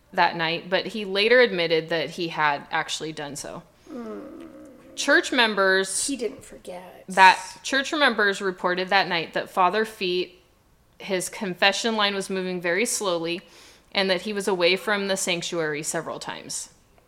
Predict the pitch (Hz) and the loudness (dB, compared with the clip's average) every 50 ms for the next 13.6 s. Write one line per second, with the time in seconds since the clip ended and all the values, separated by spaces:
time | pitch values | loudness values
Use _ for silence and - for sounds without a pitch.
0 | _ _ _ _ _ _ _ _ _ _ _ _ - - - - - _ _ - | _ _ _ _ _ _ _ _ _ _ _ _ -20 -20 -20 -20 -20 _ _ 0
1 | 254 262 311 349 349 349 277 - - - - - _ _ _ _ _ - - - | 2 4 6 6 4 4 2 0 -6 -18 -20 -20 _ _ _ _ _ -8 -6 -2
2 | - 214 180 170 165 170 180 190 185 185 180 165 170 170 143 - - - - _ | 4 4 4 6 6 2 0 0 0 0 0 0 2 0 -2 -4 -8 -18 -20 _
3 | _ - - - - - 233 226 233 226 226 - - - 190 190 190 190 - - | _ -20 -20 -16 -8 -6 -2 0 0 0 2 8 10 10 10 10 8 2 -4 -4
4 | 196 160 151 - 185 185 180 185 185 - 196 175 170 175 175 - - 196 - 196 | -4 -4 -2 -2 -2 0 0 0 0 2 2 0 0 0 -2 -6 -8 -8 -6 -6
5 | 170 - 196 185 175 165 175 165 165 165 247 254 277 269 - - 190 160 160 170 | -6 -2 -2 -2 -2 0 -2 -2 -2 0 -2 -2 -2 -2 0 2 4 4 4 4
6 | - - 165 160 151 165 - - - - - - - _ _ _ - 185 190 180 | 0 -4 -4 -4 -4 -4 -6 -8 -10 -12 -20 -20 -20 _ _ _ 0 2 4 4
7 | 175 175 190 190 208 208 226 190 180 175 165 175 165 160 165 160 170 170 180 214 | 4 4 0 -2 -2 -2 -2 -2 -4 -6 -4 -2 0 0 0 4 6 6 6 6
8 | 220 - - 277 226 277 277 269 - - - - 175 180 - - 185 165 165 165 | 6 0 -4 2 4 4 4 2 0 -4 4 4 4 4 4 -2 0 0 0 0
9 | 170 156 156 160 - - - 180 170 160 156 151 151 147 143 143 135 - - 127 | 0 -2 -2 -2 -4 -4 -6 -2 -2 -2 -2 -2 -8 -8 -8 -10 -10 -8 -8 -8
10 | - - - - - _ _ _ _ _ - 226 214 - - 180 - - 196 - | -8 -8 -14 -18 -20 _ _ _ _ _ -16 -14 -14 -14 -16 -18 -20 -20 -20 -20
11 | - - 202 190 185 180 180 - - - - - - - 240 240 196 190 190 269 | -20 -20 -20 -18 -18 -18 -18 -18 -20 -20 -20 -18 -8 -2 0 2 4 4 6 6
12 | 269 247 233 247 254 226 214 220 208 214 - - 240 226 214 - - 226 214 - | 4 6 8 8 8 8 8 4 -2 -4 -2 2 4 4 4 2 -2 -10 -8 -6
13 | 202 208 208 202 196 196 202 202 - - - | -4 -4 -4 -6 -6 -8 -10 -10 -12 -12 -14